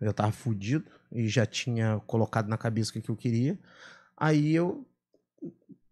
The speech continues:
virei monitor aqui da, todo... Fiquei conhecido pra caralho aqui na Evaristo, na Rio Branco.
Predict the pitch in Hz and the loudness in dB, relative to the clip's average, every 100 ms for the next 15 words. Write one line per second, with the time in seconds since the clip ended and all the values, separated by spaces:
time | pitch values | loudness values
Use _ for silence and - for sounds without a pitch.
0 | _ 127 160 160 170 175 196 - 160 160 | _ 0 4 4 6 6 4 4 4 4
1 | - 135 135 - - 110 117 117 113 110 | 2 0 0 -4 -6 0 4 4 4 4
2 | 110 113 - - _ _ _ _ _ _ | 0 -4 -10 -20 _ _ _ _ _ _
3 | - 175 190 147 170 165 147 - 180 170 | 4 4 4 2 2 4 2 0 -2 2
4 | 156 143 - 139 131 117 120 117 120 131 | 4 4 2 2 2 2 2 4 4 4
5 | - 139 139 127 117 113 - | 2 4 4 4 2 2 -4